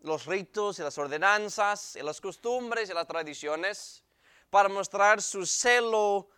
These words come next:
de Dios. ¿Qué es celo, hermanos? Celo es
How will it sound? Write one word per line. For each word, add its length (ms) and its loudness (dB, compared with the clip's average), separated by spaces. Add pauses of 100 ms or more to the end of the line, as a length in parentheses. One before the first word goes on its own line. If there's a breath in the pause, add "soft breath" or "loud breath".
(160)
de 600 -4 (240)
Dios. 560 -10 (520)
¿Qué 100 -8
es 80 -2
celo, 340 -2
hermanos? 720 -14 (1120)
Celo 380 -2
es 460 -6